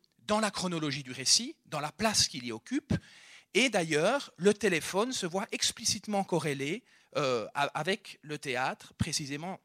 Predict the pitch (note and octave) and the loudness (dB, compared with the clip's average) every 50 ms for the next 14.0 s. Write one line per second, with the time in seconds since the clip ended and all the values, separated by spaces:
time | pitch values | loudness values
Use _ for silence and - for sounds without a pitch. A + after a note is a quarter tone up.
0 | _ - C#3 D#3+ D#3+ D#3 C#3+ B2+ - - D#3+ D3 - E3 C#3 C#3 A2 G#2 F2+ - | _ -14 -10 -8 -8 -8 -8 -12 -12 -12 -10 -8 -6 -6 -6 -8 -10 -12 -14 -18
1 | _ _ _ _ _ _ _ _ _ _ _ _ _ _ - - - - - - | _ _ _ _ _ _ _ _ _ _ _ _ _ _ -20 -20 -20 -20 -20 -20
2 | - - - _ - G3 F#3 - A3+ A3+ B3+ B3 - B3+ A#3 C4 C4 B3+ - A3 | -20 -20 -20 _ -4 -2 0 0 0 0 0 0 0 -2 -2 -2 -4 -4 -6 -6
3 | F#3 - A3+ G#3 G#3+ G3+ F#3+ E3+ C#3+ - D3+ C3 C3+ - - F3 E3+ F3 E3+ D3+ | -6 -4 -4 0 2 2 2 0 -2 -6 -8 -8 -8 -4 -2 0 2 2 2 0
4 | C3+ - - - - - - - _ _ - F3 F3 - - G3 - G#3 F#3 D#3+ | -2 -4 -10 -18 -20 -20 -20 -20 _ _ -10 -6 -4 -4 -4 -4 -4 -4 -6 -6
5 | - - G#3+ G#3+ G#3+ G#3+ G3 F3 F#3+ F#3 F#3+ F#3+ F#3 E3+ D3 D3+ C#3 C#3 D3+ E3+ | -6 -2 0 0 2 2 0 0 0 2 4 4 4 2 2 -2 -6 -4 -2 0
6 | F3+ F3 D#3+ C3 F#3+ F#3 F#3 F#3+ F#3 E3+ C#3+ - C3 B2 D3 C#3+ - - D3 - | 0 2 2 4 4 4 4 4 4 2 0 -4 -8 -8 -8 -8 -10 -10 -10 -8
7 | D3+ C3+ - E3 D#3 C#3+ C#3+ B2 - C3+ B2 B2+ B2+ B2 C3 D#3 C#3 - - - | -4 -4 -4 -4 -4 -8 -10 -12 -10 -10 -6 -6 -4 -4 -4 -6 -8 -10 -14 -12
8 | - C3+ - C3+ C3 C3 C#3+ C#3 - B2 G#2+ A#2 A2+ G#2 A2+ G#2+ - E3+ G#3+ - | -12 -8 -6 -6 -6 -6 -6 -8 -8 -10 -8 -8 -8 -8 -10 -2 0 0 0 0
9 | - _ - - - - - - - _ _ D3+ E3+ E3 - C#4 - - A3+ - | -4 _ -20 -20 -20 -20 -20 -20 -20 _ _ -2 0 2 2 2 2 0 -4 -4
10 | - G3 E3+ E3+ F3+ G#3 B3+ - - F#3+ F3+ E3+ E3+ - A3 A#3 A#3 - F#3 D#3 | -4 -4 -4 -2 -2 0 0 0 0 0 -2 -4 0 2 2 4 4 2 2 2
11 | E3+ G#3 G#3+ - A3 G3 - G3+ E3 - - D3+ D#3+ D3+ - F#3+ - D#3 D3 C3+ | 0 0 0 0 0 0 0 0 0 -6 -10 -12 -12 -8 -8 -8 -4 -2 -2 -2
12 | C3+ - - F3+ F#3 F3+ D#3+ - C#3 - C#3+ C#3 D3 C#3 - F3+ D3+ C3+ B2+ D3+ | -2 -2 0 0 2 2 0 -4 -6 -6 -6 -4 -2 -2 -2 -2 -2 -4 -6 -8
13 | D#3 D3+ C3+ C3+ - C#3+ C#3 C#3 C3+ E3+ D#3+ C#3 A#2+ A#2 - C3+ A#2+ A#2 A#2+ | -8 -4 -4 -4 -2 -2 -6 -6 -6 -6 -6 -6 -8 -8 -10 -10 -10 -10 -12